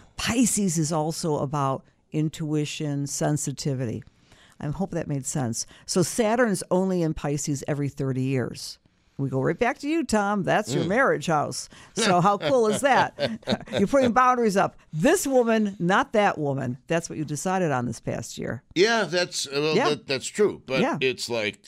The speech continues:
Speaker 2: um,
Speaker 1: That's boundaries.
Speaker 2: Well, no, eh, but it's like the conversation I had. Well, you were, uh, you were at my mom's house on Thanksgiving,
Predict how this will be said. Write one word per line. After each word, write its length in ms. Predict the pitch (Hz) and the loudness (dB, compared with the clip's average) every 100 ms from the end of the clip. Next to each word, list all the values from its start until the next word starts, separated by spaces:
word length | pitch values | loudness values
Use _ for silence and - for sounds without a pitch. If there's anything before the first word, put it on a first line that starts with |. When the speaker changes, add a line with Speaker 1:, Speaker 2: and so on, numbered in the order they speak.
| _ | _
Speaker 2:
um, 320 | 104 92 85 | 0 0 -2
Speaker 1:
That's 140 | 80 151 | -4 0
boundaries. 520 | 214 302 165 120 - | 0 0 -4 -8 0
Speaker 2:
Well, 120 | 202 | 0
no, 240 | 208 302 180 | 2 0 2
eh, 120 | 190 | 2
but 140 | 180 | 0
it's 340 | 190 185 185 - | 0 0 0 0
like 160 | 170 | -2
the 100 | 175 | -2
conversation 680 | 160 165 143 131 151 135 143 | -4 -2 0 0 2 0 -2
I 40 | 127 | 0
had. 240 | 123 104 - | 0 -2 -4
Well, 140 | 139 151 | 0 2
you 160 | 202 | 4
were, 160 | 180 165 - | 4 2 -4
uh, 40 | 139 | -2
you 200 | 156 160 | 0 2
were 100 | 147 | 0
at 220 | 131 - _ _ 123 113 | -2 -4 _ _ -20 -16
my 220 | 120 120 131 | -4 0 0
mom's 380 | 127 113 107 | 0 0 -2
house 320 | 117 107 107 - | 0 0 0 -2
on 220 | 117 98 | -4 -2
Thanksgiving, 760 | 117 107 95 101 98 123 156 | -2 -2 -4 -4 -2 -2 -4